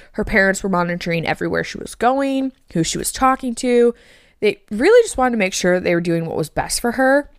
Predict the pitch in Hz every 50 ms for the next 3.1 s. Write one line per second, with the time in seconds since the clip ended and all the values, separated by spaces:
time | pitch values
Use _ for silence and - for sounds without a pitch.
0 | _ _ - 208 196 - - - - _ _ _ _ _ _ _ - 175 175 170
1 | 165 160 160 165 170 180 170 - - 170 165 165 165 165 170 170 165 151 156 -
2 | - 147 147 143 127 127 - 160 160 170 196 226 277 - - - 165 147 147 139
3 | 170 -